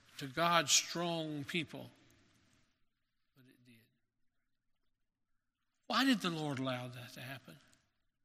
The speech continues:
Why did God put it in the Bible? Why is God speaking to us about this? What does he want us to learn? What does he want us to learn?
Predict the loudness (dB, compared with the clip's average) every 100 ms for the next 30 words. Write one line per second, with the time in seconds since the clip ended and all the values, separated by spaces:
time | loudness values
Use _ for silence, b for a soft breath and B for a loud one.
0 | _ _ _ _ _ _ _ _ _ _
1 | _ 8 10 12 10 10 10 10 8 2
2 | 2 -2 -2 0 -2 -4 -8 -14 -16 -20
3 | _ _ _ _ _ _ _ _ _ _
4 | _ _ _ _ _ _ _ _ _ 0
5 | 8 12 12 12 12 6 2 2 4 8
6 | 8 6 2 0 2 0 0 -4 0 2
7 | 4 4 0 -6 -6 -8 -8 -6 -8 -8
8 | -18 _ _ _ _ b b b _ 4
9 | 6 6 4 4 4 4 4 2 0 -2
10 | -2 -4 -6 -10 -18 -20 _ _ _ _
11 | _ _ _ _ _ _ _ _ _ _
12 | _ _ _ _ _ 2 2 2 0 -2
13 | -4 -6 -6 -6